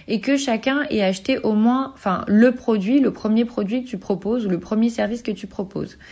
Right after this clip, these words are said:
Ben, une fois qu'ils l'ont consommé, si c'est un produit qui se, s'achète une seule fois, par exemple, eh ben, tu vas plus faire de chiffre d'affaires avec eux, parce qu'en fait, ils ont déjà acheté ce qu'ils avaient acheté chez toi.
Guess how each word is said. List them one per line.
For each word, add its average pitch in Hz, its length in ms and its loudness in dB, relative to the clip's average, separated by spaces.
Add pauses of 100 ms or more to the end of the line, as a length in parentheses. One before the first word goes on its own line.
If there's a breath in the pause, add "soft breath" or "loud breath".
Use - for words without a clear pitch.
(360 loud breath)
Ben, 208 160 2
une 254 160 4
fois 294 300 2
qu'ils 247 220 -2
l'ont 190 140 0
consommé, 196 520 -2
si 240 160 -6
c'est 185 120 -6
un 170 120 -2
produit 190 360 -4
qui 202 120 -10
se, 160 300 -4
s'achète 185 380 -4 (100)
une 185 120 0
seule 170 200 -4
fois, 285 220 0
par 202 140 -6
exemple, 208 520 -4 (420 loud breath)
eh 208 80 0
ben, 254 560 2
tu 202 140 -4
vas 185 80 4
plus 277 140 -4
faire 262 140 0
de 202 100 -2
chiffre 208 200 -2
d'affaires 185 300 0
avec 190 260 -4
eux, 330 100 0
parce 202 180 -4
qu'en 190 100 -4
fait, 240 240 -4
ils 190 100 -4
ont 233 60 2
déjà 220 380 2
acheté 214 300 0
ce 262 80 -8
qu'ils 196 180 -4
avaient 214 180 0
acheté 202 260 -4
chez 208 180 -8
toi. - 280 -8